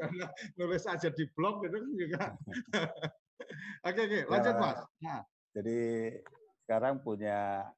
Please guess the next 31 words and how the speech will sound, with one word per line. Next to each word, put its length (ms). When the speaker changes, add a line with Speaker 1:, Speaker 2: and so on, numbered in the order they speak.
Speaker 2:
media 400
yang 160
banyak 400
kita 240
untuk 320
menampilkan 480
Speaker 1:
Hmm. 80
Speaker 2:
tulisan 320
saya, 240
tapi, 320
eh, 160
tulisan 320
kita. 400
Tapi 160
Speaker 1:
Hmm. 80
Speaker 2:
tadi, 240
eh, 320
kalau 400
di, 400
bisa 240
dimuat 480
di 320
mainstream 480
apalagi 400
koran 240
besar, 400
tetap 240
aja 240
kebanggaan 560
itu 240
masih 400